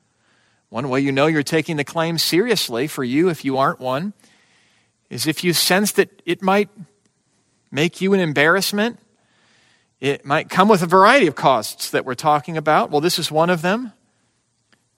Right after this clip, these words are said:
Uh, picking Jesus over family is, uh, at the end of the day, what we have to do. Doesn't mean we can't have them both, but if we have to have one, we'll have Jesus, and that's how you know you're with him.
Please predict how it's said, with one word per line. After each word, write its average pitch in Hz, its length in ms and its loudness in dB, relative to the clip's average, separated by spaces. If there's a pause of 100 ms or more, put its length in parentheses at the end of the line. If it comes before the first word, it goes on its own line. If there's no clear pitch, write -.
(500)
Uh, 135 180 -8
picking 165 420 -8
Jesus 180 380 -4
over 196 160 0
family 208 460 -4
is, 101 160 -10
uh, - 500 -4
at 147 160 -6
the 147 100 -8
end 165 120 -8
of 156 40 -6
the 147 60 -8
day, 151 180 -2
what 165 180 -6
we 127 160 -10
have 117 320 -10
to - 100 -12
do. 156 340 -10 (1080)
Doesn't 120 240 -8
mean 127 140 -6
we 123 80 -6
can't 135 260 -10
have 139 200 -8
them 123 120 -8
both, 135 440 -6
but 127 120 -6
if 131 160 -8
we 143 100 -8
have 156 260 -4
to 151 80 -12
have 147 260 -8
one, 135 380 -6
we'll 110 120 -10
have 131 220 -8
Jesus, 127 520 -12
and 104 120 -14
that's 117 160 -12
how 143 80 -10
you 143 140 -8
know 143 140 -6
you're 135 160 -6
with 131 180 -12
him. 113 280 -14